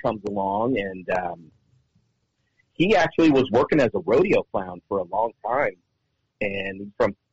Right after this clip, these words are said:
Crockett, Texas. And then, uh, he was twenty-seven years old when he decided to pursue bull riding. And, um, and initially he,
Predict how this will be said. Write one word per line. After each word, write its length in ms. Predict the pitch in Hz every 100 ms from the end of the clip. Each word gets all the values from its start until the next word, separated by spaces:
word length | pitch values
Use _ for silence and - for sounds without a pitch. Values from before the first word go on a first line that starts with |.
| _
Crockett, 420 | - 127 - 120 -
Texas. 380 | 151 - - 160 - _ _ _ _ _ -
And 260 | 113 110
then, 440 | 110 113 113 117 120
uh, 440 | 110 107 101 98 98
he 140 | 123
was 340 | 113 110 104 92 - _ _ _ - -
twenty-seven 1300 | 113 127 143 151 151 147 139 _ _ 143 143 151 131
years 220 | 143 139
old 400 | 123 131 170 202 - _ _ _ _
when 220 | - 131 123
he 140 | 139 131
decided 640 | 127 - 127 120 131 131
to 80 | -
pursue 400 | - 117 - 135
bull 220 | 131 113 123
riding. 440 | 127 135 151 170 - _ -
And, 400 | 107 107 104 101
um, 500 | 101 98 92 90 87 - _ _ _ _ _ -
and 280 | 104 101 -
initially 1000 | 107 101 107 131 131 123 113 113 110 110
he, 480 | - 107 104 104 95